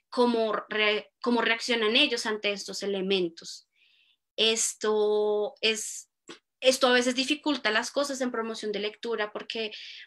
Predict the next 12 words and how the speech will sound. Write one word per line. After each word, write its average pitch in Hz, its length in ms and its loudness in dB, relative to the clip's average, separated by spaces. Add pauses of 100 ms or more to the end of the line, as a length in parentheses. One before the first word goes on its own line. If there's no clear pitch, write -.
bueno, 214 140 0
hay 196 60 0
promotores 202 420 -4
que - 80 -12
solo 214 160 -6
están 208 280 0
un 202 80 0
rato 226 340 -2
con 233 160 -2
los 247 140 0
niños, 294 520 4 (560)
pero, 240 1300 6